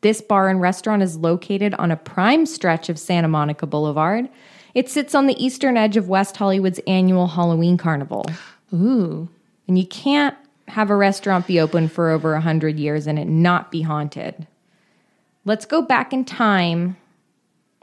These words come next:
Speaker 1: to some incidents that have happened over the years
Speaker 2: Oh, boy.
Speaker 1: at Barney's Beanery. In nineteen forty-two, forty-five-year-old assistant film director Robert Red Golden died at the restaurant.
Speaker 2: Oh, my God.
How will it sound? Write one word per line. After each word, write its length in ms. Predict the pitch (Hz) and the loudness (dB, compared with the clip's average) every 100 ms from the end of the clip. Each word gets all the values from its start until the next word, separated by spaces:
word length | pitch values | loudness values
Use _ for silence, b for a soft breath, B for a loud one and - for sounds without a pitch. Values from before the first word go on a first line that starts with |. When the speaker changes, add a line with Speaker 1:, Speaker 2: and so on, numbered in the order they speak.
| _ _ - | _ _ -12
Speaker 1:
to 80 | 202 | -6
some 260 | - 196 - | 0 0 2
incidents 680 | 214 214 214 165 156 156 - | 2 2 0 -2 0 -2 -4
that 160 | 165 | -2
have 80 | 165 | 0
happened 480 | 165 180 180 180 160 | 0 0 0 0 0
over 200 | 147 170 | 0 -2
the 120 | 190 | -2
years 480 | 202 190 151 143 151 | 0 0 0 0 -2
Speaker 2:
Oh, 100 | 170 | -2
boy. 400 | 160 160 151 147 160 | -2 -4 -4 -4 -4
Speaker 1:
at 200 | 175 - | -4 0
Barney's 440 | 175 170 165 160 | 0 2 0 -2
Beanery. 580 | 160 143 - - 196 180 _ _ _ _ _ _ _ _ b b b b b b b b _ | -6 -6 -6 -8 -10 -14 _ _ _ _ _ _ _ _ b b b b b b b b _
In 180 | 240 240 | 4 4
nineteen 380 | 247 269 349 330 | 4 2 0 0
forty-two, 880 | 285 269 254 - 208 180 208 285 - _ _ _ _ | 0 0 -2 -4 0 0 0 -2 -8 _ _ _ _
forty-five-year-old 1000 | - 247 254 269 247 226 233 226 214 214 - _ | -2 0 2 0 0 0 0 2 0 -2 -8 _
assistant 580 | 196 - 214 214 240 220 | -6 -4 -6 -2 -2 -2
film 300 | - 190 202 | 0 0 2
director 440 | 208 220 220 247 | 2 0 0 -2
Robert 420 | 226 180 170 196 202 | 0 2 2 0 0
Red 320 | 185 185 170 | -2 -2 0
Golden 460 | 165 170 208 226 - | 0 2 2 0 0
died 540 | 170 202 180 156 151 - | 0 2 2 0 -2 -2
at 200 | 180 - | -2 -2
the 80 | 190 | 0
restaurant. 600 | 170 202 - - 90 - | 0 -2 -6 -6 -6 -4
Speaker 2:
Oh, 120 | 196 | 0
my 160 | 220 156 | 0 0
God. 520 | 151 143 208 160 165 | -6 -4 -2 -2 -6